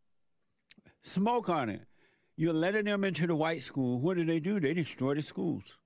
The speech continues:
You let them in, into jobs. What do they do? They destroy the job. They don't make them better. Into government.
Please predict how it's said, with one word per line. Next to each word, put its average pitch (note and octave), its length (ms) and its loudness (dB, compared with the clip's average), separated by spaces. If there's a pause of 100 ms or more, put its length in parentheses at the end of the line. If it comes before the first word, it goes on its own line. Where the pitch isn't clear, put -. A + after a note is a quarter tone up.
(760)
You C#3 140 2
let D#3 220 2
them F3 160 2
in, E3+ 220 2 (100)
into D#3 400 0
jobs. C#3 580 0
What E3 140 2
do E3+ 60 2
they F3 160 2
do? F3+ 280 2
They C#3+ 140 2
destroy D3+ 400 0
the D#3+ 80 2
job. F3 380 0
They D#3 100 0
don't F#3 140 0
make E3+ 140 0
them D3 140 0
better. D3+ 340 0 (1120)
Into E3 300 0
government. E3+ 580 2